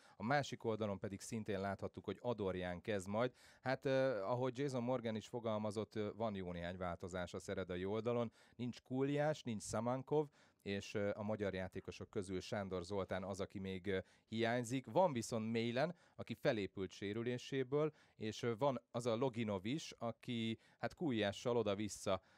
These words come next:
ö, meccseltek sokszor. Ugye kettő kettőről folytatódik a párharc, tehát ez ugye az ötödik mérkőzés, ma még nem dőlhet el, ugye, semmi,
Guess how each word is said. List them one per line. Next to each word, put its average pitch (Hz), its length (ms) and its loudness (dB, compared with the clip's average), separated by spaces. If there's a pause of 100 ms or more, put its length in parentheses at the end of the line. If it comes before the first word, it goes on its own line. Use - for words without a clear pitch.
ö, 98 180 2
meccseltek 98 680 2
sokszor. 156 580 0 (540)
Ugye 113 120 -6
kettő 139 360 0
kettőről 143 600 4
folytatódik 120 680 0
a 123 60 6
párharc, 135 680 4
tehát 107 320 -2
ez 104 240 -2 (420)
ugye 95 140 -6
az 98 100 -2
ötödik 113 420 -2
mérkőzés, 120 720 2
ma 139 180 4
még 127 260 2
nem 117 260 2
dőlhet 110 500 2
el, 107 340 4
ugye, 95 180 -4
semmi, 151 560 0